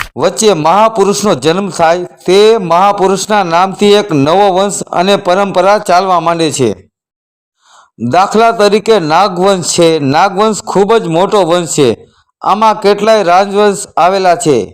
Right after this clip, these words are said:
આ રાજવંશમાંથી કેટલાય અલગ અલગ રાજવંશ નીકળેલા છે, પણ મૂળ તેમનો ઇતિહાસ નાગવંશમાં જ આવે છે. આ જ વાત અહીંયા સમજાવવામાં આવે છે. પણ આપણે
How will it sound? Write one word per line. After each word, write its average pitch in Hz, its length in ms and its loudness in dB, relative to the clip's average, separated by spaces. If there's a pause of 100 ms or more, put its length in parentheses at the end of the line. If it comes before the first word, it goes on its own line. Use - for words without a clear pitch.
(220)
આ 214 260 -4
રાજવંશમાંથી 190 1040 -2
કેટલાય 208 520 0
અલગ 185 360 0
અલગ 196 260 0
રાજવંશ 175 640 0
નીકળેલા 165 480 0
છે, 135 220 -2 (460)
પણ 196 220 0
મૂળ 175 320 -2
તેમનો 208 420 0
ઇતિહાસ 190 560 0
નાગવંશમાં 180 920 0
જ 147 60 -6
આવે 170 320 0
છે. 143 200 0 (220)
આ 190 240 0
જ 185 100 -6
વાત 180 300 2
અહીંયા 190 400 0
સમજાવવામાં 180 640 0
આવે 160 200 -2
છે. 117 280 -2 (840)
પણ 214 220 0
આપણે 196 380 2